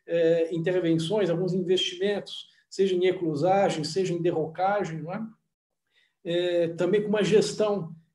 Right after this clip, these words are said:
que, que dote essas hidrovias de, de comunicação, de segurança, não é? Ou seja, sair de um cenário de rios navegáveis para, para a hidrovia, levar algum tipo de gestão.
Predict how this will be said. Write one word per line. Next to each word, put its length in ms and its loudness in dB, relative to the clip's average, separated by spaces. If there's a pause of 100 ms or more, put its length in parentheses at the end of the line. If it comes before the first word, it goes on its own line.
(100)
que, 560 -8
que 100 -10
dote 380 2
essas 180 -2
hidrovias 580 2
de, 220 -10
de 80 -20
comunicação, 880 0
de 100 -8
segurança, 800 -4
não 120 -8
é? 100 -10 (400)
Ou 80 -2
seja, 240 2
sair 340 2
de 80 -2
um 80 2
cenário 440 2
de 80 -2
rios 240 -2
navegáveis 580 0
para, 340 -4 (240)
para 120 0
a 20 2
hidrovia, 480 0
levar 280 0
algum 200 2
tipo 240 -8
de 100 -10
gestão. 540 -4